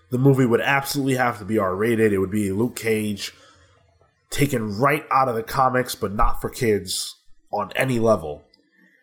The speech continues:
<clears throat> And I wonder if Marvel, I, I mean, I guess I don't know the, the situation with the rights to Luke Cage or who had it or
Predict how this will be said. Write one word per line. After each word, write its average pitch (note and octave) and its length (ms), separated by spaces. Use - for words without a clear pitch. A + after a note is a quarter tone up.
<clears throat> G3 420
And B2 480
I C#3+ 120
wonder C#3 540
if B2 240
Marvel, G#2+ 960
I, F#3+ 220
I - 20
mean, F#3 160
I E3+ 80
guess G3+ 160
I F3+ 80
don't B2+ 200
know B2 520
the, G2+ 380
the A2 200
situation A#2 680
with G2+ 120
the F#2 80
rights A#2+ 420
to A#2 60
Luke A#2+ 220
Cage A2 480
or E2+ 240
who F#3+ 160
had C#3 280
it B2+ 160
or F#2+ 300